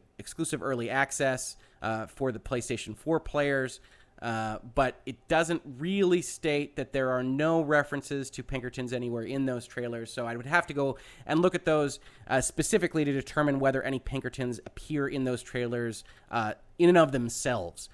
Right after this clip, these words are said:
Uh, and so that's an interesting question, uh, itself, but I, I don't know that it's dispositive one way or the other. The Pinkertons aren't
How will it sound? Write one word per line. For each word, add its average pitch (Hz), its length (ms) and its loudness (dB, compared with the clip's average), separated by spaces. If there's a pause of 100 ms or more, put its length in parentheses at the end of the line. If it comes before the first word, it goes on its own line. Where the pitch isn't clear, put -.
(260)
Uh, 117 60 -6
and 123 220 -2
so 131 140 -2
that's 165 240 2
an 160 60 0
interesting 139 360 -2
question, 120 600 -2
uh, 101 180 -8
itself, 131 640 2 (400)
but 139 280 4 (220)
I, 123 200 -2
I 127 60 -2
don't 147 200 4
know 143 100 0
that 135 100 0
it's 123 160 -4
dispositive 120 600 -2
one 123 220 -2
way 113 140 -2
or 113 160 -6
the 113 140 -6
other. 113 240 -4
The 117 100 -10
Pinkertons 151 600 -4 (100)
aren't 143 220 0